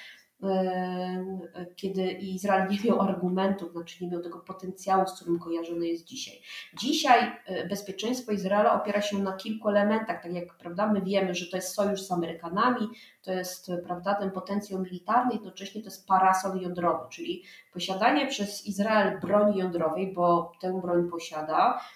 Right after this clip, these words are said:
daje mu przewagę strategiczną. I teraz wszystko polega, znaczy wszystko zależy od tego,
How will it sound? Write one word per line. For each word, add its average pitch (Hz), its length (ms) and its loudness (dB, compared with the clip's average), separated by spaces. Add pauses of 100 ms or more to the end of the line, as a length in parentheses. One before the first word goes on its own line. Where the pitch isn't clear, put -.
(100)
daje 233 260 4
mu 233 160 4
przewagę 233 500 4
strategiczną. 214 800 -2 (100)
I 175 80 -14
teraz 254 520 2
wszystko - 520 -2
polega, 175 420 0
znaczy 190 260 -4
wszystko 208 480 -2
zależy 185 420 0
od - 160 -8
tego, 202 400 0